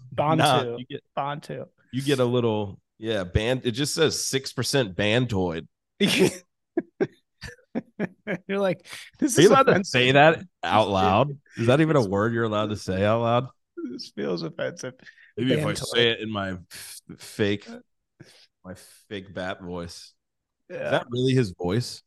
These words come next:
Speaker 1: No, no, it's, he puts on an accent. I've never met the guy. He doesn't talk to me. He, I'm, I'm not on his, like, uh, good list. I used to be, but I somehow, uh, fell off his, like, uh, good list. I think it
Speaker 2: I've
Speaker 1: was
Speaker 2: been
Speaker 1: 'cause
Speaker 2: talking to
Speaker 1: he,
Speaker 2: Tyler,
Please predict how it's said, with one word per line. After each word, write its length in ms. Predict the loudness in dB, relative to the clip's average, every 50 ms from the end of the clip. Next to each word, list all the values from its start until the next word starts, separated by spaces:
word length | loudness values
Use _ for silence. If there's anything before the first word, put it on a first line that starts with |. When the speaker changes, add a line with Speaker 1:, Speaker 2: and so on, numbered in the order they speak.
| _ -12
Speaker 1:
No, 420 | -10 -8 -6 -6 -8 -8 -12 -14
no, 220 | -16 -18 -18 -18 -18 -20
it's, 240 | -18 -18 -18 -18
he 200 | -16 -14 -14 -14
puts 280 | -12 -12 -14 -12 -12 -10
on 160 | -10 -10 -10 -10
an 100 | -12 -12
accent. 340 | -12 -14 -12 -12 -4 2
I've 160 | 4 4 6 6
never 240 | 6 6 6 6
met 240 | 4 4 2 0 -4
the 60 | -6 -8
guy. 140 | -6 -2 0
He 80 | 4 6
doesn't 260 | 6 6 6 4 2
talk 260 | 2 2 2 0 -2
to 80 | -6 -14
me. 80 | -18 -16
He, 440 | -14 -10 -8 -8 -8 -8 -10 -10 -6
I'm, 280 | -4 -4 -2 -2 -4 -6 -6
I'm 160 | -6 -6 -4
not 180 | -4 -4 -4 -4
on 180 | -4 -6 -8
his, 240 | -8 -10 -12 -12 -12 -10
like, 280 | -10 -10 -10 -10 -10
uh, 120 | -12 -12 -10 -10
good 180 | -10 -10 -10 -8
list. 260 | -10 -10 -10 -10 -4
I 80 | 0 2
used 300 | 4 4 4 4 2 0
to 60 | -2 -4
be, 300 | -6 -8 -12 -14 -18 _ _ _ _ _ _ -8
but 260 | -6 0 2 2 2
I 140 | 2 2 0
somehow, 560 | -2 -2 -4 -4 -4 -2 -2 -2 -2 -2 -2
uh, 260 | -4 -4 -4 -6 -8 -10
fell 260 | -12 -8 -8 -6 -4
off 260 | -4 -4 -6 -6 -8 -10
his, 300 | -14 -12 -10 -10 -8 -8
like, 280 | -10 -10 -10 -12 -12 -10
uh, 180 | -10 -10 -10 -12 -14 _
good 160 | -16 -14 -12 -12
list. 140 | -12 -4 -2
I 80 | 0
think 140 | 2 4 4
it 40 | 6
Speaker 2:
I've 40 | 6
Speaker 1:
was 100 | 4 4
Speaker 2:
been 140 | 4 6 6
Speaker 1:
'cause 100 | 6 6
Speaker 2:
talking 140 | 4 2 0
to 60 | 0
Speaker 1:
he, 100 | -2 -2
Speaker 2:
Tyler, 500 | 2 4 4 4 4 2 2 0 -2 -6